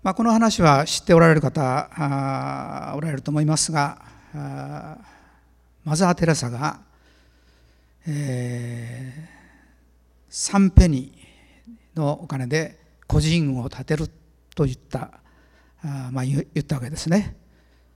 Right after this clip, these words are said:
三ペニーというのは、あ、イギリスの貨幣で一ポンドが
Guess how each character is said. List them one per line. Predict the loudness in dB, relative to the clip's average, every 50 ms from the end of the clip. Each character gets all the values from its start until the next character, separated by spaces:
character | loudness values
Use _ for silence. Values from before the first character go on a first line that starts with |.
| _ _
三 | -12 -4 -2 0 0 0 0
ペ | 0 2 2
ニ | 4 2
ー | 2
と | 0 -2
い | -4 -4
う | -4
の | -4 -4
は、 | -4 -4 -6 -6 -8 -12 -20 _ _ _ _ _ _ _ _ _ _ _ _ _ _ _ _ _ _ _ _ _ _ _ _ _ _ _ -8
あ、 | -6 -4 -4 -4 -4 -4 -2 -2 -2 -2 -2 -2 -2 -2 0 0
イ | 2
ギ | 6 6
リ | 6 6
ス | 4 2
の | 0 0
貨 | 2 2
幣 | 4 4 4 4 2
で | 2 2 0 0 -2 -4 -14 -20 _ -20 -12 _ 4
一 | 4 4
ポ | 8 8 8 8
ン | 8
ド | 4 2
が | 0 -2 -4 -6 -10 -12 -16